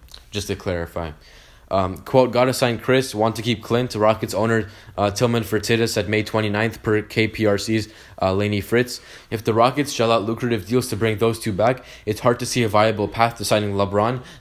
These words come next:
to a max contract. So I just, I don't, I just don't see it happening. I mean, you ha-, you have to get rid of Clint Capella or Chris Paul. You can't have Cl-, Clint Capella, Chris Paul, James Harden, and LeBron James. I mean, you're not, you're not the Warriors. <laughs> There's only one Golden State. Now, switching gears to the N F L.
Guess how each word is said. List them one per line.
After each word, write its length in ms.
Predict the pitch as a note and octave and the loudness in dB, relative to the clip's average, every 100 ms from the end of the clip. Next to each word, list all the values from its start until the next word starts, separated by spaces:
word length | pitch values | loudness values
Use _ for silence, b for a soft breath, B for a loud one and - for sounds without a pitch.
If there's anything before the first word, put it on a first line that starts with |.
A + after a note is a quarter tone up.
| - | -2
to 120 | A2 | -2
a 60 | |
max 240 | G2+ G#2+ G#2 | 0 -2 -2
contract. 460 | - G#2 F#2+ E2+ | -4 -4 -4 -8
So 80 | F2+ | -4
I 60 | F#2+ | -6
just, 220 | F#2+ F2+ - | -6 -6 -2
I 80 | |
don't, 180 | G#2 A2 | 0 0
I 40 | G2+ | -4
just 140 | G2+ | -2
don't 120 | A2 | -4
see 140 | G2 G#2+ | -2 0
it 80 | |
happening. 360 | G2+ A2 F2+ E2+ | 2 0 -2 -6
I 40 | |
mean, 160 | E2+ F#2 | -4 -4
you 80 | F#2 | -4
ha-, 80 | - | -2
you 140 | F#2+ | 2
have 180 | G2+ G2+ | 2 2
to 80 | G#2 | 0
get 80 | G#2 | 0
rid 140 | G2+ | -2
of 120 | G2+ | -6
Clint 200 | - A2+ | -4 -4
Capella 360 | F#2+ F2+ G#2 A2 | -4 0 2 4
or 200 | F#2+ G#2+ | 2 -2
Chris 220 | A2 G2 | -4 -4
Paul. 260 | - G2+ G2 | 0 0 0
You 60 | |
can't 180 | F#2+ A#2+ | 0 0
have 180 | G2 F#2+ | 0 -6
Cl-, 140 | F#2 B B B | -16 B B B
Clint 220 | A#2+ G#2 | -4 -4
Capella, 260 | G2 G#2+ | 0 2
Chris 180 | G2+ A2+ | 2 -2
Paul, 220 | A2+ A2 | 2 0
James 240 | G#2 G#2+ G2 | 2 -2 2
Harden, 320 | G#2+ G#2+ G#2+ B B B B _ _ _ | 2 2 -2 B B B B _ _ _
and 120 | G#2+ | -6
LeBron 280 | G#2 F#2+ A2 | -4 0 0
James. 320 | G#2+ A#2 E2 | 2 0 -2
I 80 | D2+ | -4
mean, 160 | G2 F#2+ | -2 0
you're 120 | G2+ | 2
not, 160 | G#2+ F2+ | 0 0
you're 120 | G#2+ | -2
not 120 | G#2 | 0
the 80 | G#2+ | 2
Warriors. 480 | A2+ G#2 F2 D#2+ - F#2+ | 2 2 0 -6 -8 -10
<laughs> 140 | - F2 | -10 -10
There's 260 | F#2+ G#2 | -6 -2
only 180 | A#2 A2+ | -2 -2
one 240 | A2+ A#2 A2 | -2 -4 -2
Golden 240 | A2+ G#2+ | -2 -2
State. 300 | - G#2+ E2+ b b b b b b b b b - - - B B B - | -2 -4 -4 b b b b b b b b b -20 -20 -20 B B B 0
Now, 120 | A2 | 0
switching 300 | B2+ B2 B2+ | 0 -4 -2
gears 240 | A#2+ B2 | 0 0
to 60 | A#2+ | -2
the 160 | G#2+ | -2
N 140 | F#2+ A2 | -2 -2
F 180 | G#2 G2+ | -2 0
L. 240 | G#2+ A#2 | -2 -2